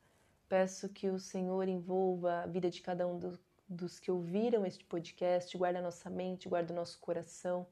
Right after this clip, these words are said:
Não permita que o mal distorça ou roube o que o Senhor permitiu cair no solo do nosso coração. Eu agradeço imensamente a Ti. Oro, Pai, em nome de Jesus, pela vida de cada um. Abençoa os casamentos, afasta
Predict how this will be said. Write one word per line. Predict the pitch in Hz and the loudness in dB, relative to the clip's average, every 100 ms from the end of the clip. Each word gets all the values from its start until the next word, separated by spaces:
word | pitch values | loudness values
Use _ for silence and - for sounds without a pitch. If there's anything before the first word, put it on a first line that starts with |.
| _ - - - - _ - | _ -20 -20 -20 -20 _ -6
Não | 196 | 0
permita | 202 208 208 | 4 4 2
que | 202 | 0
o | 202 | 2
mal | 202 190 | 2 2
distorça | 180 185 - - 208 208 208 | 0 -4 -4 2 2 2 0
ou | 196 | 0
roube | 180 180 196 190 170 175 - - _ | 2 4 6 4 0 -4 -8 -20 _
o | 196 | -14
que | - 208 | -2 -2
o | |
Senhor | 202 - 196 185 190 | -2 0 2 4 2
permitiu | 196 190 185 190 - 196 | 2 0 0 -2 -2 -2
cair | 196 185 180 190 | -2 0 2 2
no | 185 | 0
solo | 185 - - 196 202 202 | -4 -8 0 4 4 2
do | 202 196 | -2 -2
nosso | 180 175 - | -4 -4 -8
coração. | - 180 180 - 170 165 - _ - - - - | -4 -2 -4 -8 -10 -12 -18 _ -20 -20 -20 0
Eu | 180 | 2
agradeço | 175 180 175 185 | 4 2 2 0
imensamente | 175 170 - 170 170 170 - | -2 -4 -6 -2 -2 -4 -8
a | 160 | -8
Ti. | - 226 247 - - - - - | -4 -2 -2 -4 -20 -20 -14 4
Oro, | 196 220 233 226 | 8 10 10 6
Pai, | 220 208 208 | 4 0 4
em | 208 | 4
nome | 202 208 262 285 | 4 4 4 2
de | 247 | 4
Jesus, | 233 226 214 | 2 2 -6
pela | - 208 | -2 0
vida | 190 190 | 0 -2
de | - | -2
cada | 180 170 180 | -2 0 2
um. | 202 | 2
Abençoa | 190 190 190 - 214 | 2 0 -2 4 4
os | 208 - | 4 -2
casamentos, | 180 175 175 190 220 214 202 196 | -2 0 0 2 0 0 -2 -2
afasta | - 208 202 - 185 | -2 -4 -4 -6 -8